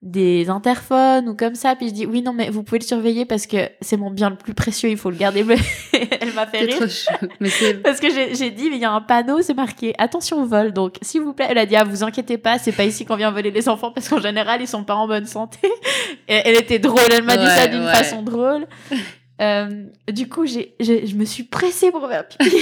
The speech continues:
Speaker 1: <laughs> J'ai couru pour retourner dans son lit. Et tout allait très bien,
Speaker 2: Oui.
Speaker 1: mais c'était juste que j'avais cette idée qu'il fallait pas que je le lâche, en fait.
Speaker 2: Bah, c'était, tu te raccrochais à ça aussi. C'était, euh, t'as eu peur, en fait. C'est,
Speaker 1: Exactement.
Speaker 2: c'est ton bébé, quoi. Tu veux pas le quitter.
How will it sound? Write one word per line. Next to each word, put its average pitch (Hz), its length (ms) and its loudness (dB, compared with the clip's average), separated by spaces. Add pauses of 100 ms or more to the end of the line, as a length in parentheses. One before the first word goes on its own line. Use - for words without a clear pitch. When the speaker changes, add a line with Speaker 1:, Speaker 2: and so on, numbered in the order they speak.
(220)
Speaker 1:
<laughs> - 360 0
J'ai - 200 -2
couru 359 360 2
pour 320 180 -6
retourner 262 400 0
dans 247 140 -2
son 247 180 -6
lit. 247 200 -4 (680)
Et 160 340 2
tout - 120 -12
allait 156 180 2
très - 160 -2
bien, 285 160 4
Speaker 2:
Oui. 208 80 4
Speaker 1:
mais 208 100 4
c'était 226 340 0
juste 269 280 -4
que 190 160 0
j'avais 185 260 0
cette 185 200 -10
idée 220 180 -2
qu'il 214 160 -8
fallait 170 300 2
pas 269 240 4
que 240 60 -6
je 233 40 -2
le 247 100 4
lâche, 214 320 -2
en 170 80 -12
fait. 175 300 -14 (560)
Speaker 2:
Bah, 208 80 0
c'était, 202 560 0
tu - 80 -8
te - 80 -8
raccrochais 208 380 0
à 214 80 2
ça 269 180 -4
aussi. 359 280 0
C'était, 180 420 -2
euh, 170 180 -4 (260)
t'as 180 160 -2
eu 180 60 -2
peur, 277 360 0
en 180 100 -4
fait. 170 260 -2
C'est, 202 60 4
Speaker 1:
Exactement. 190 400 2
Speaker 2:
c'est 214 60 0
ton 196 80 4
bébé, 190 300 0
quoi. 170 140 -6
Tu - 200 -10
veux 160 40 -12
pas - 80 -10
le 160 80 -8
quitter. - 300 -6